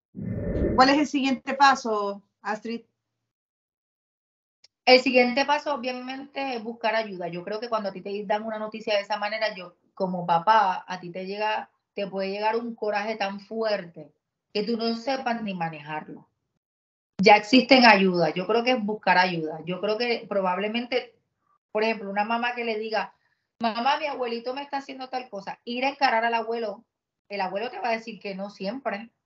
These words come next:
Speaker 2: no va a funcionar. Pueden pasar muchas cosas. Yo también creo que hay que llevarlo a un médico, pero un médico que lo chequee, o sea, un mi-, médico que lo chequee físicamente, porque físicamente siempre se, hay,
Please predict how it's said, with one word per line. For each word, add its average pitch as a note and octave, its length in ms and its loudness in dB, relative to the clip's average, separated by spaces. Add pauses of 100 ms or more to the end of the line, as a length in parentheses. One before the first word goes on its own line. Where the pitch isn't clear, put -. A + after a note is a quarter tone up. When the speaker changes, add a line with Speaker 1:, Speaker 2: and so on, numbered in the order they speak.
(880)
Speaker 2:
no F#3 80 -4
va F3 100 4
a E3 120 -4
funcionar. G3 680 -4 (1080)
Pueden C4+ 280 6 (300)
pasar C#4 400 8
muchas B3+ 320 -2
cosas. A3 280 2
Yo G#3+ 120 2
también A#3+ 340 0
creo B3 220 0
que A#3+ 60 0
hay G#3+ 80 -2
que G#3+ 100 0
llevarlo F#3+ 320 0
a - 20 -10
un F#3 60 -10
médico, G3 580 -14
pero G3 200 -2
un G3 40 -8
médico A3+ 340 -4
que G#3 100 -6
lo F3+ 120 -8
chequee, F#3 400 -4
o G3 80 -2
sea, F#3 160 -2
un F3+ 160 -2
mi-, G3 240 -6
médico G3 440 -2
que G#3+ 40 2
lo F#3 220 -2
chequee F#3+ 540 -4
físicamente, F#3 1000 0 (560)
porque G3 240 2
físicamente A3+ 800 4
siempre E3+ 960 -4 (380)
se, - 280 -2
hay, F#3 300 4